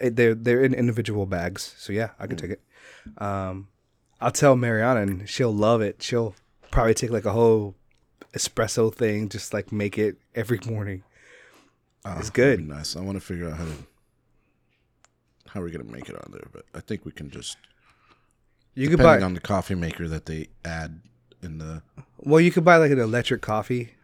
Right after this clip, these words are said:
Speaker 1: uh, e-, electric coffee maker, and then
Speaker 2: Electric
Speaker 1: we
Speaker 2: coffee, yo.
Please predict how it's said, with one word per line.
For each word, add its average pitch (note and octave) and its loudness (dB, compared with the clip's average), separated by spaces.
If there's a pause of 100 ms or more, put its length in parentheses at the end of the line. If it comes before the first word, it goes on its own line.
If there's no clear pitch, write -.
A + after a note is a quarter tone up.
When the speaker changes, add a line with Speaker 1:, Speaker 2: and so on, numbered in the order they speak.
(140)
Speaker 1:
uh, G#2+ -4
e-, - -10
electric A2+ -4
coffee A#2+ -6
maker, B2 -4 (440)
and A#2 0
then A2 0
Speaker 2:
Electric A2+ 0
Speaker 1:
we - -4
Speaker 2:
coffee, G#2+ 0 (140)
yo. E2+ -4